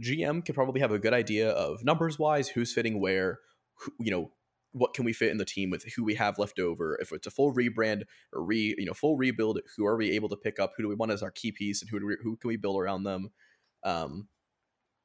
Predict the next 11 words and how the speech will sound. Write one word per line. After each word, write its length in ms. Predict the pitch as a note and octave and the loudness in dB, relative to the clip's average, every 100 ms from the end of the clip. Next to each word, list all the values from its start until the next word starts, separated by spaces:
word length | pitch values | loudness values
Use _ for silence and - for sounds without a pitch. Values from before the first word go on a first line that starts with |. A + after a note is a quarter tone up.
| - | -8
and 200 | A#2+ A2+ | -4 0
then 380 | G#2+ G2+ G2 F#2 _ _ _ _ _ - | 0 0 -2 -6 _ _ _ _ _ 0
you 100 | C3+ | 2
know, 100 | G#2 | 4
those 200 | A2 G#2 | 4 2
G 220 | A2 A2 | 2 4
M, 120 | A#2 - | 4 2
those 220 | A#2 A2 | 0 2
assistant 420 | G#2+ - D3+ C3+ | 2 2 0 0
G 100 | A2+ | 0
M, 280 | G#2+ G2 | 0 0